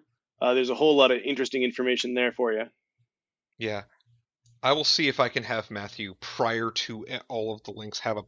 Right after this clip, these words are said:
Speaker 2: big old spoiler tags. I mean, spoilers all the way down. From here on down, there be spoilers, right? I, uh,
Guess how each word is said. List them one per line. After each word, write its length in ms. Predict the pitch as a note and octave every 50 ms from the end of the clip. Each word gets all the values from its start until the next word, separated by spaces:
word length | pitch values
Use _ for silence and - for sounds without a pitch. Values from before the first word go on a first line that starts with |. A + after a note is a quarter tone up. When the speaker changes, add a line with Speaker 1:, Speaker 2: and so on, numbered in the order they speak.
| _ _
Speaker 2:
big 180 | - A#2+ G#2+ G2+
old 220 | A2+ G#2 G2+ G2+
spoiler 460 | - - - - A2 G#2+ G#2 G#2 G2+
tags. 380 | - - G#2+ G2+ G2+ G2+ G2 -
I 20 | A2+
mean, 220 | G#2 G#2 G#2 G#2 -
spoilers 640 | - - - - D#3+ F#3 F#3 F3 E3 D#3+ C#3+ - - _
all 260 | - D3+ D#3 E3+ F3 F3
the 100 | F3+ E3
way 160 | E3 D3+ C#3
down. 320 | B2+ B2+ A#2 G#2+ F#2 F#2+ G2+
From 200 | - - A#2+ B2
here 280 | - - F#3 - - G3+
on 180 | G#3 G#3 G3+ F3+
down, 400 | E3 E3 D#3+ D3+ D3+ D3+ D3+ C#3+ - - - - _
there 320 | B2+ B2 C#3 C3+ C3 B2+
be 140 | B2 A#2+ A#2
spoilers, 760 | - - - A2 G#2 A2 - - - - - - - - - _ _ _
right? 260 | A#2+ A2+ G#2 A2 A2 -
I, 180 | - - G#2+ G#2
uh, 260 | A2 A2 A#2 A#2+